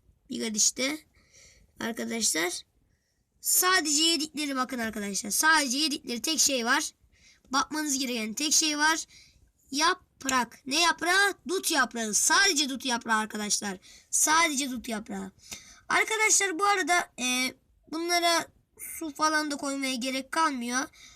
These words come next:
E, sıcaklığı da, yani oda sıcaklığında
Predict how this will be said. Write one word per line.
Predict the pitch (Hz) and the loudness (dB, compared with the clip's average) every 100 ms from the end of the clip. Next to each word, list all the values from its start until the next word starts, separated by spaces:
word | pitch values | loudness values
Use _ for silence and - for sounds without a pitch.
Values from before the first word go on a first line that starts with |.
| _ _ | _ _
E, | 220 226 220 | -6 -4 -2
sıcaklığı | 220 - 277 339 - 359 381 320 | -2 -2 0 0 0 0 0 2
da, | 339 359 - _ _ _ _ _ _ - | 2 2 0 _ _ _ _ _ _ -6
yani | 302 294 302 | 0 0 -2
oda | 294 339 403 | -4 -4 0
sıcaklığında | - 262 285 - 277 294 294 359 359 | 0 0 -2 -4 -8 -6 0 2 2